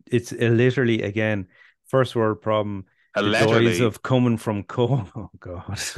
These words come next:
Speaker 1: <laughs> a
Speaker 2: <laughs>
Speaker 1: letterly, <laughs> coming from the world of covid and not having to talk to people and interact with people. It's kinda cool that you can just buy it online, you know, pay for it, then you, they just get a new,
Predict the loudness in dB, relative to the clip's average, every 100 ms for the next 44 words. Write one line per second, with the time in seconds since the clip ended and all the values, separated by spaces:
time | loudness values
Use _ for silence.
0 | -2 -4 -18 -8 -2 0 2 2 2 2
1 | 4 2 -2 -10 _ -20 -6 2 4 4
2 | 2 2 2 4 4 4 0 -2 -2 -2
3 | -4 -6 -4 -6 -6 -8 -8 -8 -6 -4
4 | -4 -4 -6 -4 -4 -6 -4 -6 -6 -8
5 | -8 -6 -4 -4 -4 -2 2 2 2 0
6 | 0 0 -2 -2 -4 -4 -4 -4 -4 -8
7 | _ _ _ _ _ _ _ _ _ -2
8 | 0 2 2 0 0 -2 -2 -2 -6 -6
9 | -8 -8 -4 -4 -4 -4 -6 -6 -4 -4
10 | -4 -6 -4 -4 -4 -8 -8 -6 -6 -4
11 | -4 -4